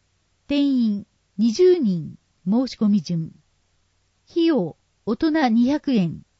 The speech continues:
小中学生五十円、観覧料。障害者手帳をお持ちの方と、その介助者一人は半額。申し込み、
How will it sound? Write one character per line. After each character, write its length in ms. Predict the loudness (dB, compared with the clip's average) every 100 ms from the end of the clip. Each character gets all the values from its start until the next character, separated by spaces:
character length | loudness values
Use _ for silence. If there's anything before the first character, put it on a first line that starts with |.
| _
小 280 | -12 -2 -2
中 240 | 2 2 2
学 220 | 0 -4
生 280 | -4 -2 -2
五 200 | -2 -2
十 260 | -2 -2
円、 300 | -2 -4 -8 _ _ _ _
観 240 | -6 -4 0
覧 260 | 0 0
料。 320 | -4 -8 -12 _ _ _ _ _ _ _ _ _ -16
障 300 | -4 0 2
害 160 | 2 2
者 160 | 0
手 120 | 0 0
帳 240 | 2 2
を 60 | 2
お 40 |
持 140 | 2
ち 120 | 0 0
の 100 | 0
方 280 | -2 -4
と、 260 | -4 -8 -8 _
そ 180 | -6 -2
の 140 | -2
介 220 | 0 0 2
助 140 | -2
者 160 | -2 -4
一 240 | -2 -2
人 140 | 0
は 80 | -2
半 260 | -2 -2 -2
額。 400 | -4 -6 -12 -12 _ _ _ _ _ _ _ _ _ _ _ _ -2
申 200 | -2 -2
し 80 | -2
込 180 | 0
み、 220 | 0 -2